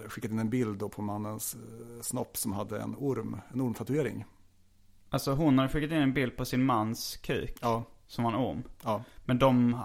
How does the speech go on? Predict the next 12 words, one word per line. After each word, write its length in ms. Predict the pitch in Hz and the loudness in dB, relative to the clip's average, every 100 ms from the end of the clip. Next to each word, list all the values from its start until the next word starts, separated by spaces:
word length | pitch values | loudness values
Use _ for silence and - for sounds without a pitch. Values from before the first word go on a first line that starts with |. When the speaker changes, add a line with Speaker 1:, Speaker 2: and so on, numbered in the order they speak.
| - | -10
Speaker 2:
hade 280 | - 123 120 | -2 0 0
svårt, 600 | - 170 139 - - - | 2 6 6 4 -10 -12
vad 220 | 135 139 | 0 0
sa 160 | - 131 | 4 4
du, 100 | 127 | 4
men 260 | 127 127 131 | 6 4 4
ha-, 140 | 135 - 135 - | -2 -4 -8 4
bangade 220 | 131 135 131 | 6 6 6
han 140 | 127 | 4
ur 280 | 165 107 107 | 4 2 0
hennes 400 | 139 131 123 - | 0 2 2 2
man 320 | 156 120 104 | 2 2 -2